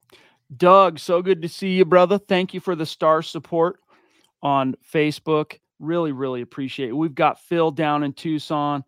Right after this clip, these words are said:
Love you, dude. Such a critical key member of our community and proving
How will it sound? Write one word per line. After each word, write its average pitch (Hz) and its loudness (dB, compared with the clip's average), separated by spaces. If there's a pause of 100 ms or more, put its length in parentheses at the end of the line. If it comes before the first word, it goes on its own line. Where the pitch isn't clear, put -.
(300)
Love 147 -2
you, 143 -4
dude. 143 -4
Such 170 -6
a 147 -2
critical 160 -6
key 160 -8
member 143 -2
of 123 -4
our 135 -2
community 127 -6
and 117 -8
proving 139 -4